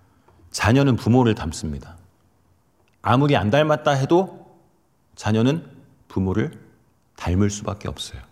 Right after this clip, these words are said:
그러면 하나님의 자녀는 하나님을 닮아야 됩니까? 안 닮아야 됩니까?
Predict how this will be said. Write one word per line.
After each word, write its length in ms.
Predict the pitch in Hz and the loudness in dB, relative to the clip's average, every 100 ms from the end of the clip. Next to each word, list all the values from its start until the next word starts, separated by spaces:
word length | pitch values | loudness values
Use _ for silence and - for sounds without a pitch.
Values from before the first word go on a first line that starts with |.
| _ _ _ _ _ _ _ _ _ _ _ _ _ _ _ _ _ _ | _ _ _ _ _ _ _ _ _ _ _ _ _ _ _ _ _ _
그러면 220 | - 175 151 | 0 2 2
하나님의 440 | 208 226 214 202 | 2 4 4 4
자녀는 600 | 127 127 135 120 78 - - _ _ _ _ _ _ _ | 2 0 2 0 -2 -10 -20 _ _ _ _ _ _ _
하나님을 360 | - 156 151 127 | -6 -2 -2 -2
닮아야 420 | 87 98 110 107 | -2 0 0 0
됩니까? 420 | 82 78 80 98 | -4 -8 -6 -6
안 120 | 76 | -4
닮아야 280 | 80 85 80 | -2 -2 -4
됩니까? 380 | 71 62 - | -6 -12 -16